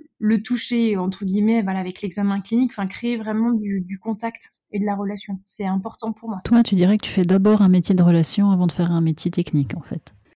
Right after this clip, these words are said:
Speaker 1: Heu, ouais, complètement. Je suis pas très à l'aise en gestes techniques, donc, heu, <laughs> ouais, plutôt, heu, non, c'est un métier de relation. Moi, je fais, j'ai fait le métier pour la relation à l'autre, c'est sûr.
Speaker 2: C'est quoi une relation réussie ?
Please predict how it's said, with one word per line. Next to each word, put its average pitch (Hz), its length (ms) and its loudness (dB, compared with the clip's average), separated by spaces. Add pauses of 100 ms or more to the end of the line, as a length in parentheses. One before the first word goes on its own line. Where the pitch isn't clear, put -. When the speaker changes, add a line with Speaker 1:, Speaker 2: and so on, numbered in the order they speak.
(500)
Speaker 1:
Heu, 208 140 -4
ouais, 208 160 -2
complètement. 226 560 -2
Je 220 80 -6
suis - 120 -10
pas 240 120 -4
très 220 260 2
à 214 60 4
l'aise 226 200 2
en 226 80 2
gestes 214 240 -2
techniques, 226 560 4
donc, 214 340 2
heu, 214 160 4
<laughs> - 1200 -4
ouais, 226 200 2
plutôt, 233 360 -4
heu, 214 240 0
non, 185 120 0
c'est 180 120 -6
un 185 60 -2
métier 180 260 -6
de 185 60 -4
relation. 185 380 -4
Moi, 208 160 0
je 208 120 -2
fais, 202 200 -6
j'ai 214 140 0
fait 247 160 0
le 220 80 4
métier 214 300 2
pour 233 200 -4
la 214 100 -2
relation 208 520 -4
à 196 60 -2
l'autre, 196 280 -8
c'est - 140 -12
sûr. 214 200 -10
Speaker 2:
C'est - 200 -2
quoi 247 200 0
une 247 80 6
relation 165 420 4
réussie ? 160 520 2